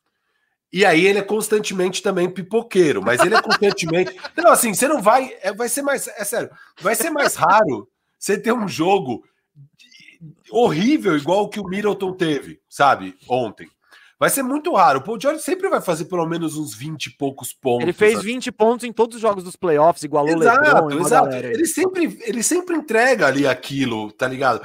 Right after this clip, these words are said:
Speaker 1: Só que ele também quase sempre some na hora que importa, ou faz merda e tal. O Middleton, ele já é uma montanha russa.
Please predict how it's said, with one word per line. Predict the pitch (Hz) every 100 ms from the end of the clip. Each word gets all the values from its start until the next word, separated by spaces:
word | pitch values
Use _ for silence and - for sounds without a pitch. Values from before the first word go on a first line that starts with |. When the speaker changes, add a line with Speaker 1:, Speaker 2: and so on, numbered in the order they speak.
| - - -
Speaker 1:
Só | -
que | 277
ele | 381 370
também | 269 269
quase | 285 269 285 359
sempre | - 277 302
some | - 214 233 240
na | 220
hora | 214 208
que | 240
importa, | 202 180 208 208 175
ou | 185
faz | 185 214 - - 143
merda | 165 180 214 175 135
e | 131
tal. | 131 - - - - _
O | - 269
Middleton, | 262 202 339 277 - 110 107
ele | 165 240
já | 254
é | 269
uma | 269
montanha | 269 262 269 285
russa. | 202 208 185 - -